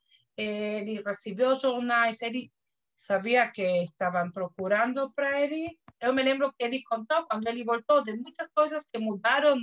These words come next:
dentro da sociedade e ele não tinha a mais mínima ideia. Eu me lembro que, por exemplo, quando ele foi capturado, ainda o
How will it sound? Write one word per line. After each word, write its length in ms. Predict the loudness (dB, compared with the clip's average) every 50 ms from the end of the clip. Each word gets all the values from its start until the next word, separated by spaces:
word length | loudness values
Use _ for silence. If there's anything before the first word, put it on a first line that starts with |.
| -4 -10 _ _
dentro 420 | -6 -6 -6 -6 -4 -4 -4 -2
da 340 | -2 0 2 2 2 2 0
sociedade 720 | -2 -4 -10 -10 -10 -8 -8 -6 -2 2 2 2 2 2 0
e 80 | -2 -4
ele 160 | -4 -2 -4
não 160 | -4 -4 -4
tinha 340 | -6 -6 -4 -2 -2 -2 -2 -6 _ _ _ _ _ _ _ _ _ _ _ _ _ _ _ _ _ 0
a 120 | 0 2
mais 240 | 4 4 2 2 0
mínima 480 | 0 0 0 2 0 0 2 0 0
ideia. 420 | 0 0 -2 0 0 2 0 0 -2 -6 _ _ _ _ _ 2
Eu 140 | 4 4
me 120 | 4 4 4
lembro 300 | 4 4 4 4 2 2
que, 140 | 2 2 2
por 140 | 2 2
exemplo, 360 | 0 2 0 0 2 2 0 2
quando 280 | 2 0 0 2 2 2
ele 260 | 2 2 2 0 -2
foi 1000 | -2 -2 0 2 4 4 4 4 4 4 2 2 2 2 2 2 0 0 -2 -4 -8 _ _ _ _
capturado, 720 | -2 -2 -2 -2 -2 -2 2 4 6 6 6 6 6 6 6 6 8 8 8
ainda 640 | 6 6 4 2 2 4 6 6 8 8 8 8 8
o 80 | 6 6